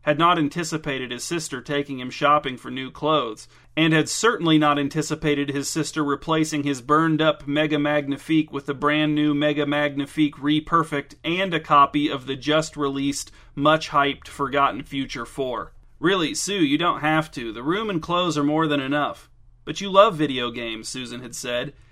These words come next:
"and you need something to take your mind off of everything that's gone wrong for you recently. You can't spend all your time looking for new jobs or you'll go crazy. Actually, I think you should take, like, at least a week to relax.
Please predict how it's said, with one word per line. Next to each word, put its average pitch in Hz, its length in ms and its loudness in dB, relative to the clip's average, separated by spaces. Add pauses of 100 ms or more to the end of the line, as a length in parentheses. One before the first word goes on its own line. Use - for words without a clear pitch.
(160)
"and 151 140 0
you 190 80 -2
need 202 160 -6
something 180 360 -2
to 160 80 2
take 160 260 -4
your 151 80 -2
mind 147 320 0
off 139 220 4
of 127 100 -14
everything 151 420 -2
that's 139 160 -6
gone 143 300 2
wrong 156 300 2
for 123 240 -6
you 107 120 -8
recently. 110 540 -12
You 127 100 -10
can't 190 240 -6
spend 165 280 -2
all 160 240 2
your 151 140 0
time 135 300 -6
looking 139 240 -4
for 131 160 -10
new 127 180 -10
jobs 135 460 6
or 127 40 -6
you'll 123 160 -8
go 135 160 -4
crazy. 160 580 -2 (480)
Actually, 180 460 0
I 156 100 -2
think 208 200 -10
you 240 60 -10
should 190 220 -10
take, 156 420 -4
like, 139 380 -2
at 135 160 -8
least 214 300 -6
a 156 40 2
week 156 320 2
to 147 120 -6
relax. 131 580 -4